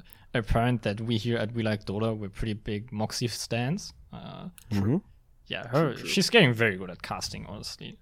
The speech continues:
Speaker 1: Like,
Speaker 2: Yes, she is.
Speaker 1: it, it's amazing how people can talk that fast. Uh, next combo would be Blitz and Capitalist, you know, one of the big classics. Uh, then also
Speaker 2: Yeah.
Speaker 1: O D Pixel Fogged. I don't think you can have a T I without O D Pixel Fogged.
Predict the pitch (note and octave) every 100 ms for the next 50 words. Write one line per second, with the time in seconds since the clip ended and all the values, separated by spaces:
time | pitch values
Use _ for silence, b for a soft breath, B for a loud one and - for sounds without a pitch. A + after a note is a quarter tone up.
0 | - F#2+ E2+ - F2 D#2 C3+ A#2+ - D3
1 | E3+ A2+ G2+ G#2+ G#2 G2 G2+ - A2+ G#2
2 | - A2 G2+ - - - - - - -
3 | A#2+ A2+ - B B B B C3 F3 F#3+
4 | - F#3 F#3 F3+ D3+ B2+ - A#2 A2+ A2
5 | A#2 - A#2 A2+ C3+ C#3 - - - -
6 | - G#2 G2 F#2+ - - G#2 - B2 C3
7 | C3 - G2+ G2 G2+ A#2 - - - -
8 | A#2 - - G#2 G#2+ A#2+ - - - -
9 | A2 A2 - A#2+ B2 G#2 A#2 - A#2+ A2+
10 | A#2 A2+ - - - G2+ - A#2 B2 -
11 | G#2+ A2+ - G#2 A2 A2+ A2 G#2 G#2+ A#2
12 | G#2+ A2+ A2+ G#2+ A2+ - A2+ A2 - G#2
13 | - A2 - A#2 C3 C#3+